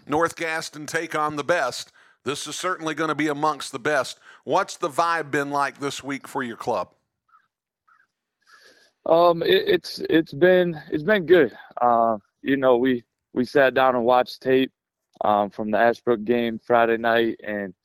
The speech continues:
Speaker 2: you know, we just, we keep preaching, you know, we, we continue to do things that, that affect ourselves. Um, and we keep trying to, we,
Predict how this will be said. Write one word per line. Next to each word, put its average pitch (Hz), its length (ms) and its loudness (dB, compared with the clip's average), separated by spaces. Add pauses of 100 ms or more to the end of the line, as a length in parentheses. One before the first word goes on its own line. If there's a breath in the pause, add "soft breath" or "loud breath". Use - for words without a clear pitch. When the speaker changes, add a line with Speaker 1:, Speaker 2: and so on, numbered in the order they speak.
(400 soft breath)
Speaker 2:
you 110 140 -2
know, 107 260 2
we 113 160 2
just, 110 340 0
we 113 160 0
keep - 360 4 (320)
preaching, 127 460 0
you 113 100 -2
know, 113 160 4
we, 110 260 2 (680 loud breath)
we 117 140 2
continue 147 640 0
to - 160 -12
do 131 220 6
things 120 420 0
that, 110 380 4
that 104 300 0
affect - 400 0
ourselves. 104 720 0 (220)
Um, 95 320 -2 (420)
and 107 120 -4
we 107 100 0
keep - 320 0
trying 113 340 0
to, 95 80 -12 (220)
we, 107 240 -2